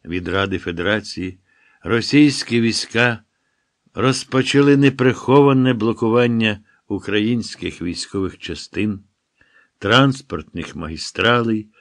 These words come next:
та інших стратегічних об'єктів на території Криму. Частину завдань виконували переодягнені у форму українського загону спеціального призначення «Беркут»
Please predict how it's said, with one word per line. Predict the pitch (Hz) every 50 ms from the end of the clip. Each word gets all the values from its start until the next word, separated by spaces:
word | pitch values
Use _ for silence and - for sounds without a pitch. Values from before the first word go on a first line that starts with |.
| _ _ _ _ _ _
та | - 117 117
інших | 113 113 - - 131 147 151 139 - - - 104 101 - -
стратегічних | - - - 104 101 98 - 104 90 104 127 123 - - 101 104 104 - - -
об'єктів | 113 110 101 98 98 104 123 139 131 131 - - 127 127 120 - _ _ _ _ -
на | 80 85 95 104
території | - - 82 82 82 - - 85 85 85 85 82
Криму. | 78 - - 69 69 - - - - _ _ _ _ _ _ _ _ _ _ _
Частину | - - 98 92 - - - 147 147 135 120
завдань | 92 92 95 87 85 82 110 117 117 110 104 - _ _ _ _ _ _ _ _ _ _ _ _
виконували | - 85 120 131 - - 156 160 170 170 165 156 151 147 147 147
переодягнені | 139 - 123 123 123 120 117 113 101 104 120 127 123 123 120 120 117 113 113
у | 104
форму | - - 113 117 117 113 110 110
українського | - - 98 87 - 98 104 107 110 110 95 - - - 107 107
загону | 98 92 101 95 101 107 104 101 98
спеціального | 90 - - 95 85 - - 101 98 98 98 92 87
призначення | - 95 92 82 85 98 95 87 - - 90 90 90
«Беркут» | 82 80 101 120 123 117 - 127 120 -